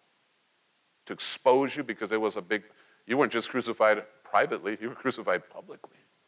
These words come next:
And Jesus took the cross. So what does that represent for us? We have to understand that we all are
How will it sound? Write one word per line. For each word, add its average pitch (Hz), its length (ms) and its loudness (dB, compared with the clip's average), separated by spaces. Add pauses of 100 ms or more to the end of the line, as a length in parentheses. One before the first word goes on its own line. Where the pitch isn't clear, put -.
(1040)
And 92 120 -12
Jesus 107 560 -8 (400)
took - 160 -10
the 87 80 -18
cross. - 460 -4 (680)
So 135 120 2
what 151 120 10
does 151 120 6
that 160 120 12
represent 147 420 6
for 143 120 6
us? 160 200 6
We 135 100 2
have 147 180 6
to 135 240 0
understand 135 500 2
that 120 120 2
we 127 140 4
all 147 440 8
are 110 180 2